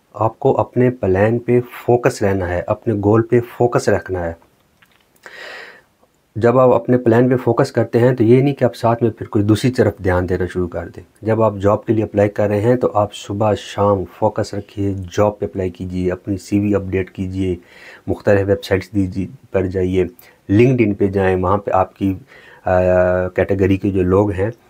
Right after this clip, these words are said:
उनकी सीवीज़ देखें, उनकी सीवीज़ को देखें, उनका क्या, कौन सा फॉर्मेट अच्छा है, बहुत से फॉर्मेट्स देखिए, अपनी सीवी को अपडेट कीजिए। तो फोकस रहिए सिर्फ जॉब पे ही। और जब आप, आप अप्लाई कर रहे होते हैं, जॉब के लिए अप्लाई कर रहे होते हैं, तो जॉब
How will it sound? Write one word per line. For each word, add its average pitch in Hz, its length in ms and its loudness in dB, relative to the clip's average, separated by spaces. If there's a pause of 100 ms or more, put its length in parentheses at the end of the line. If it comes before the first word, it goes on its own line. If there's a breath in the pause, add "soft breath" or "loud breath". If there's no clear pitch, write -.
(140)
उनकी 101 280 -4
सीवीज़ 101 420 -2
देखें, 101 340 -2
उनकी 92 320 -6
सीवीज़ 98 360 -6
को 95 140 -4
देखें, 95 320 -2
उनका 95 160 -4
क्या, 98 200 -2
कौन 101 200 -2
सा 101 120 -2
फॉर्मेट 95 380 -2
अच्छा 92 240 -4
है, 98 340 -2
बहुत 95 380 -4
से 98 100 -6
फॉर्मेट्स 98 500 -4
देखिए, 98 380 -2
अपनी - 300 -8
सीवी 98 300 -4
को - 120 -12
अपडेट 98 340 -2
कीजिए। 98 400 -4
तो 101 120 -6
फोकस - 520 -2
रहिए 110 260 2
सिर्फ 113 280 -2
जॉब 98 400 0
पे 90 60 -2
ही। 85 140 -4 (800 loud breath)
और 101 80 -2
जब 98 180 2
आप, 92 160 2 (180)
आप 98 140 -2
अप्लाई 110 260 2
कर 117 220 2
रहे 113 140 2
होते 113 300 0
हैं, 139 100 -2 (340 soft breath)
जॉब 101 260 -2
के 107 60 -2
लिए 104 140 0
अप्लाई 98 280 0
कर 101 200 -2
रहे 104 100 0
होते 101 240 0
हैं, 123 120 2
तो 107 220 -2
जॉब 98 340 0